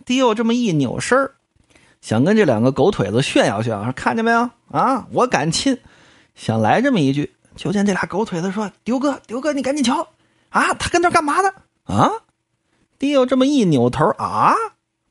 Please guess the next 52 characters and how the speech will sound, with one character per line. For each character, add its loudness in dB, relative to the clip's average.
旁 0
边 4
啊， 0
在 -2
这 2
个 4
路 2
上 2
有 0
这 2
么 0
个 2
水 -2
洼， 0
水 0
洼 2
里 -2
头 -2
都 0
是 4
泥 2
水， -4
你 2
想 2
在 2
路 2
上 2
这 4
么 -2
个 2
水 -2
洼， 2
那 0
水 -2
干 0
净 2
得 4
了 0
吗？ -6
就 0
见 2
这 0
艾 -2
丽 -4
娜 -2
趴 2
在 0
这 0
水 -4
洼 2
边 0
上， -4